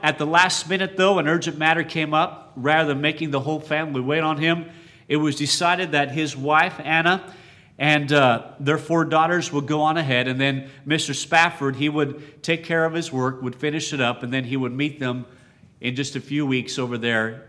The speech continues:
in Europe. And so off they went, none of them knowing that this would be the last time Mister S-, Mister Spafford would see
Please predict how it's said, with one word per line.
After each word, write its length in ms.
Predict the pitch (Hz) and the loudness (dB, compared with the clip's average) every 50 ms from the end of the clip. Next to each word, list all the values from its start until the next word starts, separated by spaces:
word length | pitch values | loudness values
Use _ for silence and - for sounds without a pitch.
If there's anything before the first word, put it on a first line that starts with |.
| - | -10
in 160 | 120 113 113 | -10 -8 -6
Europe. 460 | 113 123 127 117 95 82 73 - - - _ _ _ _ _ _ _ _ _ _ _ _ _ _ _ _ _ _ | -4 -4 -2 -4 -4 -6 -10 -14 -20 -20 _ _ _ _ _ _ _ _ _ _ _ _ _ _ _ _ _ _
And 100 | 107 107 | -16 -8
so 200 | - 151 151 165 | -4 -2 4 6
off 220 | 175 185 180 - | 6 4 4 2
they 120 | 190 185 | 0 0
went, 320 | 180 165 170 165 131 87 - - - - - - _ _ _ _ _ _ _ _ _ _ _ _ _ _ _ _ _ _ _ _ _ _ _ _ - _ _ _ - | 0 0 0 -2 -2 -4 -6 -14 -20 -20 -20 -20 _ _ _ _ _ _ _ _ _ _ _ _ _ _ _ _ _ _ _ _ _ _ _ _ -20 _ _ _ -16
none 240 | 117 123 139 147 160 | -8 -2 0 2 2
of 60 | 170 | 2
them 160 | 156 151 147 | 0 -4 -4
knowing 460 | 151 160 156 143 117 107 104 123 139 - - - - _ _ _ _ _ _ _ _ _ _ _ _ _ _ _ _ _ _ _ _ _ _ _ _ | -2 -2 0 0 -2 -2 -4 -8 -10 -14 -18 -20 -20 _ _ _ _ _ _ _ _ _ _ _ _ _ _ _ _ _ _ _ _ _ _ _ _
that 160 | - - - | -20 -16 -6
this 160 | - 139 135 - | -4 -4 -4 -4
would 100 | 139 117 | -6 -6
be 100 | 135 127 | -4 -4
the 100 | 113 113 | -4 -2
last 360 | 117 123 131 143 143 - - | 0 0 0 0 -2 -6 -8
time 280 | - 143 131 123 120 | -6 -6 -6 -4 -6
Mister 240 | 120 120 - - - | -6 -8 -8 -8 -10
S-, 160 | 117 - - | -10 -12 -10
Mister 280 | - 135 131 123 - 123 | -8 -8 -8 -6 -8 -10
Spafford 560 | 117 - - - 131 131 131 131 117 104 95 | -12 -10 -6 -4 -4 -4 -4 -6 -8 -10 -8
would 140 | 101 107 104 | -8 -8 -6
see 640 | - - - 139 127 107 95 95 101 101 - _ - | -6 -6 -6 -4 -4 -4 -6 -8 -12 -16 -20 _ -20